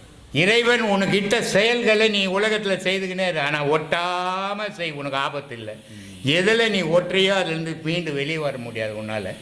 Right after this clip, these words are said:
Speaker 2: ம்.
Speaker 1: சிக்கிப்ப அதுல. அதனால இவனுக்கு மனம் வேணும் செயல் இருக்கிறதுக்கு. ஆனா அந்த செயல் வந்து பிறரோட இணைஞ்சிடக்கூடாது, நீ பிரிஞ்சே இருக்கணும்.
Speaker 2: ம்.
Speaker 1: உன் பொண்டாட்டி என்ன செய்யணுமோ அதை செய்யணும். பொண்டாட்டி கூட ஓட்டி, என் பொண்டாட்டி மாதிரி உலகத்துல போன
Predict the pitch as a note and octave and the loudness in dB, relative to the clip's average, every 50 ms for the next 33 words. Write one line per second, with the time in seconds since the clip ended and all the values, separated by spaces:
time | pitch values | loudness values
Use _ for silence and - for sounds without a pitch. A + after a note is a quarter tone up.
0 | - - G#2+ G2+ G2 F#2 - C#3+ D3 D3 D3 - E3 D#3 D#3 A#2 A2 F#2+ E2 D#2+ | -12 -12 -12 -12 -12 -4 -2 -2 -2 0 0 0 -2 0 0 -2 -4 -4 -4 -8
1 | D#2+ - - - - - - - - - - - - - - - - - - - | -12 -16 -18 -20 -20 -20 -20 -20 -20 -20 -20 -20 -20 -20 -20 -20 -20 -20 -20 -20
2 | - - - - - - - - - - - - - - - - - - - - | -20 -20 -20 -20 -20 -20 -20 -20 -20 -20 -20 -20 -20 -20 -20 -20 -20 -20 -8 -4
3 | D3 D#3+ F3 F#3+ G#3 A#3 A#3+ A#3+ A#3 G#3+ G3 F#3+ E3+ E3 D3+ D3 D#3 E3+ G3+ A#3 | -2 0 0 2 2 2 2 2 2 2 2 2 2 2 4 4 4 4 4 2
4 | B3 A#3+ A3 G#3+ G3 F#3 D#3+ B2+ A2 G#2+ - - C#3+ D#3 F3 F3+ E3 D3+ C3+ A#2+ | 2 4 4 4 4 2 0 -2 -6 -6 0 2 4 4 4 2 2 -2 -4 -6
5 | A#2+ G#2 - A2 F2+ E2+ D#2+ D#2+ - - - - - - - - - - - - | -8 -10 -10 -12 -12 -12 -14 -16 -18 -18 -20 -20 -20 -20 -20 -20 -20 -20 -20 -20
6 | - - - - E3+ G3 A3 A3 G#3+ F#3+ F3 - - F3 F#3+ A#3 B3 B3+ C4 A#3+ | -20 -12 -4 -2 0 0 2 2 2 2 2 4 4 4 4 4 4 4 4 4
7 | A3+ G#3+ G3+ G#3+ G3+ - F#3 F#3+ G#3 A3 G#3+ A#3 A#3+ A#3+ A#3 G#3+ G3 G3+ A3+ A#3+ | 4 4 4 2 4 6 6 6 6 6 6 6 6 6 4 4 2 2 0 0
8 | A#3 G#3+ G3+ G3 E3+ E3+ D#3+ E3 D#3 C#3+ C#3 C3+ B2+ B2 G#2 - - E3 F3 F#3 | 0 0 -2 -2 -2 -2 0 0 0 0 -2 -4 -6 -6 -6 -2 -2 0 0 2
9 | F#3 F3 E3 F3 F3+ F3 F3 D3+ - B2+ A2 F2 F#2 - - - - - - - | 0 2 2 2 2 2 0 -2 -6 -8 -8 -10 -12 -14 -16 -18 -20 -20 -20 -20
10 | - - - A#2 A2+ A2 G2 F#2 F2+ F2 - - - - - B2 B2 D#3+ E3 E3+ | -18 -12 -10 -8 -8 -8 -10 -12 -14 -16 -18 -20 -6 -2 0 2 2 2 2 4
11 | G#3+ A3 A3 - F#3+ E3+ C3+ B2+ C#3+ D#3+ F3 E3 D#3+ E3 E3 E3 E3+ E3+ F3 E3 | 2 2 2 2 0 0 0 0 0 0 0 2 2 2 2 2 2 0 0 0
12 | D3 D3 - D#3 D#3 D#3+ D#3 D3 C#3 A#2+ G#2+ D3+ D3+ E3 D#3+ D3+ C#3 C#3+ C#3 C#3 | 0 0 2 2 2 2 2 2 0 2 2 2 2 2 2 2 2 4 4 4
13 | C#3 C3 C#3+ C3+ C3 - - - - C#3 C3+ C#3+ C#3+ C#3+ D#3 E3 D#3+ D#3+ D#3+ D#3 | 4 4 2 0 -2 -4 -8 -4 -2 0 2 2 2 2 2 0 2 2 2 2
14 | C#3+ C#3+ C#3+ D3 D3 D3+ D3 C#3+ C3 C3 B2 | 2 2 2 2 2 0 0 0 0 0 -2